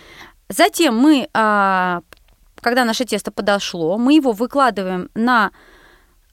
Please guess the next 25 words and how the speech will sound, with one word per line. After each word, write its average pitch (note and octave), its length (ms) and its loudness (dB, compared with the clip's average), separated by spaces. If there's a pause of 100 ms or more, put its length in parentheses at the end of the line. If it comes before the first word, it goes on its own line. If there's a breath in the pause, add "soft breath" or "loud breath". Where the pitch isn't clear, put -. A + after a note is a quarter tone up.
(160)
посыпанную A#3+ 720 -2 (160)
мукой B3 420 2
рабочую A#3 440 0
поверхность. F#3+ 760 -2
Я C4+ 380 0 (160)
использую A3 500 -4
для A3+ 180 0
этого G3+ 220 -6
силиконовый B3 560 -2
коврик, F4 480 -2
тогда A#3 520 0
мукой G#3+ 480 -2
можно F3+ 260 -4
не F3 220 -4
посыпать. - 680 -8 (640 loud breath)
И E4+ 200 2
раскатываем D#4+ 560 0
тесто D4+ 360 -2
в - 120 -8
пласт A#3 580 0
примерно C#4+ 520 0
двадцать B3 540 -2
на C4+ 400 2
сорок C#4 440 -2
сантиметров. A3 760 -6